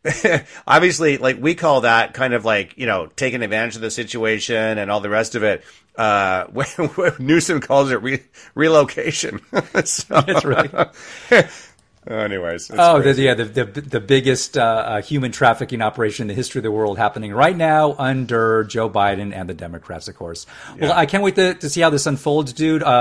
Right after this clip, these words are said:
Speaker 2: I appreciate
Speaker 1: Yeah.
Speaker 2: everyone to checking this out, but, uh, this is certainly, uh, a, a travesty against, uh, not only Donald Trump, it's against us
Speaker 1: Yeah.
Speaker 2: 'cause he said it
Speaker 1: Yeah.
Speaker 2: over and over. Donald
Speaker 1: Yeah.
Speaker 2: Trump is the, is represents us.
Speaker 1: Yeah,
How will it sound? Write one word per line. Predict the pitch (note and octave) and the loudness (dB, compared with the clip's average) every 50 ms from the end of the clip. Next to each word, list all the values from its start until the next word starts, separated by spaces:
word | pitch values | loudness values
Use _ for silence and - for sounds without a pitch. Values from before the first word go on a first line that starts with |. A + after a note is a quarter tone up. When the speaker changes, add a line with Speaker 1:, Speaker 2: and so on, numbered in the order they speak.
| A#2+ A#2+ A#2 A2+ | 6 4 4 2
Speaker 2:
I | B2 | 0
appreciate | - - D#3 C3+ D3 F3+ E3+ | -2 -2 0 2 4 4 4
Speaker 1:
Yeah. | C#3 | 4
Speaker 2:
everyone | C#3 C3 C#3+ C3+ A#2+ | 2 2 0 0 0
to | C3+ A#2 | -2 -4
checking | - - E3+ D#3 - D#3 C#3 | -2 -2 0 0 0 -2 -4
this | B2+ - D#3+ | -2 0 2
out, | D3 C#3+ C#3+ | 2 2 2
but, | C#3+ A#2+ A#2 - | 0 -4 -2 0
uh, | E3 D3 C3+ | 0 0 0
this | B2 E3 D3+ E3+ | 0 -4 -4 -4
is | D#3 C#3 | -4 -2
certainly, | - G3 G3+ G#3 E3 C#3+ B2 A#2 A2 A2 G#2 - - - - - - - _ | 0 2 2 2 0 -2 -2 -2 -2 -4 -6 -10 -16 -20 -20 -20 -20 -14 _
uh, | - C3+ | -4 -2
a, | B2 A#2+ A#2 A2+ G#2+ - - B2+ A#2+ G#2+ - - - - | 0 0 0 0 -2 -4 -8 -12 -16 -16 -16 -14 -10 -10
a | C#3 | -10
travesty | C#3 - - D#3+ D3 D3 D3 C#3+ - - C#3 B2+ A#2+ A#2+ | -6 0 2 4 4 4 2 0 -2 -4 -4 -4 -2 -4
against, | - A#2 A2 B2 A#2 A2+ - - - - - - | -4 -4 -4 -4 -6 -6 -8 -12 -12 -16 -16 -14
uh, | B2+ C3 | -12 -4
not | C3+ C#3+ C#3 C#3 | 0 2 2 2
only | B2 G2+ G2+ G2 | 2 -2 -6 -6
Donald | G2+ G#2 G2 F#2 F2+ | -6 -6 -6 -8 -10
Trump, | - - G#2+ - - D3+ | -10 -10 -10 -6 -6 -6
it's | C#3 - | -4 -4
against | E3+ C#3+ C#3+ A#2 - - | -2 0 0 -2 -2 -4
us | A2 F#2+ | -6 -6
Speaker 1:
Yeah. | D#2+ | -6
Speaker 2:
'cause | C3+ A#2 A#2+ | -6 -6 -4
he | B2 B2+ C#3 D#3+ | -4 -4 -4 -4
said | C#3 - D#3+ C#3+ B2 | -2 -2 0 0 0
it | A#2 B2 | 0 0
Speaker 1:
Yeah. | C#3 | 0
Speaker 2:
over | C3+ C#3+ C3+ C3+ | 2 2 2 2
and | B2+ B2 | 0 0
over. | A#2 A#2 A2 A#2 A2+ - - - - - - - _ _ | -2 -2 -2 -2 -4 -6 -8 -16 -20 -20 -20 -20 _ _
Donald | - D3 D3 D#3 D3+ C#3 | -2 0 0 0 0 -2
Speaker 1:
Yeah. | - | -2
Speaker 2:
Trump | D3 C#3 C#3 - | -2 -2 -2 -4
is | C3 A#2+ G#2+ - | -6 -8 -8 -4
the, | - B2 A#2 | -4 -4 -2
is | - C3 A#2+ A2+ G2+ - - _ _ _ _ | -2 -4 -8 -8 -10 -12 -16 _ _ _ _
represents | C3+ C3+ B2+ - C3 G#2+ A2+ G#2+ G#2 - | -2 0 0 0 -2 -4 -4 -6 -6 -6
us. | - G2+ F2+ - - - - - - | -6 -6 -6 -8 -8 -10 -12 -8 0
Speaker 1:
Yeah, | F#3 F3+ D3 | 2 2 2